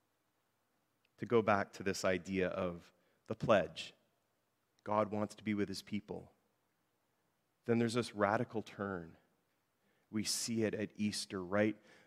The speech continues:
The veil of the Holy of Holies was torn from the top to the bottom.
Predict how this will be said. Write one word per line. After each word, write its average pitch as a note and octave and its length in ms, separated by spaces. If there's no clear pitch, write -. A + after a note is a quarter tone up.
The A2 200
veil G2 1000
of G#2+ 160
the A2+ 80
Holy A#2 400
of G#2+ 100
Holies A2+ 480
was G2 200
torn A2 480
from G2 200
the F2 80
top A#2 460
to A#2 80
the G#2 140
bottom. F2 580